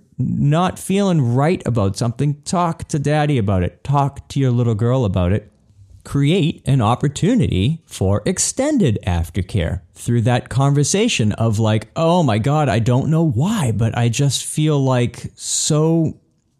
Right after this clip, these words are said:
not myself after we spent our time together this weekend. I just feel like I didn't get enough of you, and I just feel like,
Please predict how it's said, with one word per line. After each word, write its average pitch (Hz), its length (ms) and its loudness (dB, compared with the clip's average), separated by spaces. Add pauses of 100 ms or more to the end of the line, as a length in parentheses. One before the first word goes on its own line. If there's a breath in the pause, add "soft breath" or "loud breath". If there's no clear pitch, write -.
(180)
not 143 480 0
myself 143 920 0
after 110 640 -2 (140)
we 120 140 0
spent 113 320 -2
our 110 100 0
time 165 360 -2
together 95 360 -2
this 92 220 -4
weekend. 98 360 -2
I 117 140 -2
just 117 300 -4
feel 113 260 -2
like 104 400 -2
I 101 120 0
didn't 107 260 -2
get 117 160 -2
enough 123 420 0
of 92 160 -4
you, 92 480 -2
and 101 400 0
I 101 160 -4
just 92 300 -6
feel 110 260 -4
like, 113 400 -4